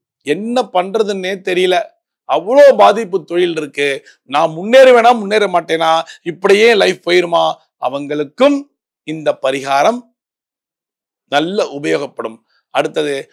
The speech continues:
குழந்தை பாக்கியம், இந்த பரிகாரத்தை மனசார நீங்கள் செய்யணும். செஞ்சா இதுக்காக நான் ஏதா-, ஏதாவது பிரசாதம் பண்ணணுமா? எதுவுமே வேண்டாம். ஒரு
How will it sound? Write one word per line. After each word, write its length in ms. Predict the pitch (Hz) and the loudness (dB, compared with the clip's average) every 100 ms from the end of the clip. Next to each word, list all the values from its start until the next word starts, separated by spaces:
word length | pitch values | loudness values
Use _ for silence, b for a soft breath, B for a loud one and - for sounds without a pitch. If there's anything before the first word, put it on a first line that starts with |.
| _ | _
குழந்தை 380 | _ 147 196 196 | _ -2 -2 -4
பாக்கியம், 440 | 151 127 120 120 113 _ _ _ | -8 -10 -12 -16 -16 _ _ _
இந்த 300 | - 180 180 | -8 -4 -6
பரிகாரத்தை 840 | 151 135 135 135 123 - 123 120 b b _ | -6 -8 -6 -6 -6 -8 -8 -8 b b _
மனசார 680 | 127 156 - 196 202 220 208 | -8 -6 -4 0 2 2 0
நீங்கள் 400 | 175 139 127 117 | -6 -8 -8 -8
செய்யணும். 440 | 131 139 139 123 120 b b - | -8 -4 -4 -4 -10 b b -12
செஞ்சா 300 | 143 139 127 B B | -4 0 0 B B
இதுக்காக 460 | - 175 170 185 190 | -2 -2 2 2 2
நான் 160 | 180 160 | -2 0
ஏதா-, 200 | 170 147 | 0 2
ஏதாவது 260 | 156 160 | 0 -2
பிரசாதம் 460 | - 165 180 175 156 | -4 0 0 0 -6
பண்ணணுமா? 580 | 143 131 131 135 135 _ _ _ | -14 -16 -10 -8 -10 _ _ _
எதுவுமே 680 | 131 131 147 147 147 139 156 | -16 -14 -14 -12 -12 -10 -10
வேண்டாம். 420 | 143 117 113 - _ _ _ _ _ _ _ _ | -12 -14 -16 -18 _ _ _ _ _ _ _ _
ஒரு 500 | - 143 160 151 - | -2 2 2 0 -6